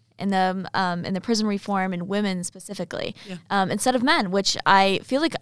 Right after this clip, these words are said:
Speaker 1: typically we hear so much about men, men getting, men getting into the trades, men, you know, the recidivism rate there and being less, and not as
Speaker 2: Right.
Speaker 1: much with women. Can you talk a little bit about it?
Speaker 2: Yeah, yeah. That article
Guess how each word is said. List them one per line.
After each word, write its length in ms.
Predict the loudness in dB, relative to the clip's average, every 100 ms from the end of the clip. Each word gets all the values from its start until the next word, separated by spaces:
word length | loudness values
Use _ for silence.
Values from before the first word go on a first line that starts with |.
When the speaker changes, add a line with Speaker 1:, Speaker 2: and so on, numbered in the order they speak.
| -10 _
Speaker 1:
typically 540 | -2 2 4 4 2 -2 -8
we 140 | -8
hear 260 | -2 0 0
so 220 | 2 2
much 200 | 2 2
about 200 | 2 2
men, 280 | 2 2 0
men 100 | -2 -4
getting, 240 | -4 -4
men 140 | -4 -4
getting 220 | -2 0
into 120 | -2
the 60 | -4
trades, 500 | 0 2 2 0 -2
men, 340 | -4 -4 -6
you 80 | -6
know, 180 | -6 -6
the 120 | -4
recidivism 520 | -4 -2 -2 -2 -2 -2
rate 260 | -2 -2
there 340 | 0 0 0 0
and 260 | -2 -6 -10
being 240 | -10 -6
less, 400 | -2 0 0 -4
and 160 | -4 -6 -12 _ 0
not 160 | 2
as 80 | 2
Speaker 2:
Right. 60 | 2
Speaker 1:
much 280 | 2 0 -4 -10
with 200 | -14 -2
women. 320 | 2 2 0 -4
Can 180 | -4 -2
you 80 |
talk 180 | 0 -2
a 40 | -2
little 160 | -2
bit 100 | -2
about 200 | -2 -6
it? 120 | -10 -14 _
Speaker 2:
Yeah, 440 | -2 4 6 6 2 _
yeah. 220 | -2 4 6
That 220 | 8 6 8
article 440 | 8 6 2